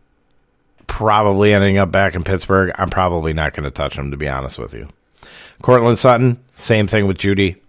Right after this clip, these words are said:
It's gonna be, you know, tenth round later. Uh, I'll take the shot on him, but it depends on the offense. We'll have plenty of time to talk that one through. Deebo Samuel, we liked him. We liked him. We said take the shot on him because he probably was gonna go,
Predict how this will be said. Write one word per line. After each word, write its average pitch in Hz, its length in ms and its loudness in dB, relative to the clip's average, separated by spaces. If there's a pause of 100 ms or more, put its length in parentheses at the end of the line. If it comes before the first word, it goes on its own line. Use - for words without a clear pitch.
It's - 100 -20
gonna 101 180 0
be, 90 500 0
you 90 180 -6
know, 85 280 -6 (460)
tenth 107 260 -2
round 92 280 0
later. 139 400 2 (500)
Uh, 90 400 2
I'll 101 200 2
take 104 220 -2
the 95 80 -8
shot 95 300 0
on 92 220 2
him, 82 80 -8
but 85 200 0
it 85 200 -8
depends 85 360 -2
on 90 120 -2
the 82 140 -2
offense. 85 500 -4
We'll 78 320 -10 (120)
have 82 200 -4
plenty 80 280 -4
of 71 80 -4
time 80 220 -6
to 71 60 -10
talk 71 280 -6
that 69 220 -6
one 69 200 -8
through. 71 340 -10 (800)
Deebo 151 360 6
Samuel, 165 720 4 (1800)
we 107 160 2
liked 131 300 2
him. 110 160 2 (420)
We 98 240 0
liked 107 320 2
him. 101 120 4
We 101 100 2
said 101 220 0
take 101 180 -2
the - 80 -6
shot 104 320 0
on 95 160 2
him 92 80 -2
because 85 380 -6
he - 40 -18
probably 101 420 0
was 90 180 -2
gonna 101 160 0
go, 92 360 0